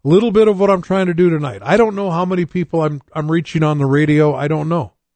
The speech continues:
I, I really don't know. I, I, I, my prayer always for this program, ever since that we've done this program, my prayer has been, <coughs> "God, reach people that are driving around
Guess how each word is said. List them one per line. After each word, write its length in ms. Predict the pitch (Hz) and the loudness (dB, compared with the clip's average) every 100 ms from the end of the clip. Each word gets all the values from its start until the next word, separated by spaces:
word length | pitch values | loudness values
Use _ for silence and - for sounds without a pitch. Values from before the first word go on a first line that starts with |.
| _ _ _ _ _ _ _ _ - | _ _ _ _ _ _ _ _ -6
I, 120 | 135 | -2
I 100 | 139 | 2
really 320 | 156 165 165 | 4 4 4
don't 200 | 160 175 | 2 2
know. 200 | 180 170 | 0 0
I, 180 | 117 139 | -2 -6
I, 440 | - 139 139 139 | -6 -4 -4 -2
I, 40 | 139 | -2
my 220 | 143 143 | 0 -2
prayer 500 | - 170 180 190 180 _ _ _ _ _ _ _ | -2 0 2 2 -2 _ _ _ _ _ _ _
always 440 | 170 220 240 196 | 2 2 2 -2
for 200 | - - | -6 -8
this 160 | 123 110 | -6 -8
program, 460 | - 143 117 107 110 | -4 -4 -2 -6 0
ever 220 | 170 196 | 2 2
since 340 | - 220 196 | 0 -4 -4
that 140 | - 196 | -4 -2
we've 220 | 196 160 | -4 -4
done 280 | 196 240 247 | -2 0 0
this 160 | 185 | -2
program, 420 | - 151 117 90 - | -2 -2 -2 -8 -10
my 140 | 143 143 | -4 -4
prayer 480 | - 185 185 147 - _ _ _ - | 0 2 2 0 -6 _ _ _ -6
has 180 | 139 | -4
been, 400 | 117 147 180 117 - _ _ _ | -2 0 0 -2 -12 _ _ _
<coughs> 340 | - - - 147 | -14 -10 -6 -2
"God, 380 | 131 127 180 - _ _ _ _ _ _ _ _ _ _ _ _ _ _ _ _ - | 0 0 -2 -6 _ _ _ _ _ _ _ _ _ _ _ _ _ _ _ _ -2
reach 460 | 117 185 202 - | 2 4 2 -6
people 400 | - 185 165 160 | 0 0 2 2
that 140 | 156 127 | 2 0
are 120 | 110 | -4
driving 560 | 110 123 147 175 185 180 | -6 0 2 2 2 0
around 580 | 156 151 147 147 143 | 0 0 0 -4 -6